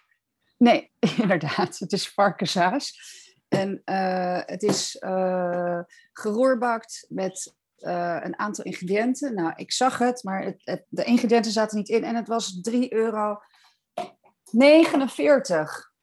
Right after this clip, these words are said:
voor een stuk varken, ossehaas. Dat vind ik toch wel best wel bijzonder, want, eh, ossehaas is best wel duur. Dus, eh, dat je een heel gerecht voor iets, eh, drie, vijf,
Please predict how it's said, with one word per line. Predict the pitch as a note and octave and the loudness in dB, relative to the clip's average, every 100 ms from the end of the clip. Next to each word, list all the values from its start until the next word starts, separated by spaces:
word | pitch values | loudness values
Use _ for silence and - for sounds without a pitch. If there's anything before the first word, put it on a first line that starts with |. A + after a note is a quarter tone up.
| _ | _
voor | - A3+ | 0 2
een | G#3+ | 2
stuk | - A#3 A3 - | 0 0 0 -2
varken, | - C4 B3 G#3 C#3 - | 2 2 2 -2 0 2
ossehaas. | C4+ A3 F3 D#3 D#3 - - _ _ _ _ _ - | 2 0 -2 -2 -2 -8 -16 _ _ _ _ _ -8
Dat | A3+ | 0
vind | D4 | 0
ik | F#3 | 0
toch | F#3 | 0
wel | F3 | 0
best | G3 G3+ | 0 -2
wel | F#3 | -2
bijzonder, | F#3 F#3 G3+ E3+ D3+ D#3+ | -2 -2 -2 0 -2 -2
want, | E3 - F3+ - | -6 -8 -16 -16
eh, | - E3+ - | -10 -8 -6
ossehaas | G3+ G3+ F#3+ F#3 F#3 | -6 -4 -4 -4 -6
is | F3 | -4
best | F#3 | -2
wel | F3+ E3 | -2 -4
duur. | G3 E3+ D3+ - _ - - - - _ _ | -2 -2 -4 -10 _ -20 -20 -20 -20 _ _
Dus, | E3+ E3+ - F#3+ | -10 -8 -4 0
eh, | F3 E3 E3 D#3+ D3+ | 2 2 2 0 -4
dat | - | -6
je | F#3 | -4
een | |
heel | E3+ F#3 | 0 -2
gerecht | F3+ F3 F#3 F#3 - | -2 -4 -4 -4 -8
voor | - E3+ E3 | -8 -6 -4
iets, | F3 - - E3+ | -6 -6 -8 -8
eh, | |
drie, | D3+ F3+ F#3+ - | -6 -2 -2 -2
vijf, | F#3 F#3 | -4 -4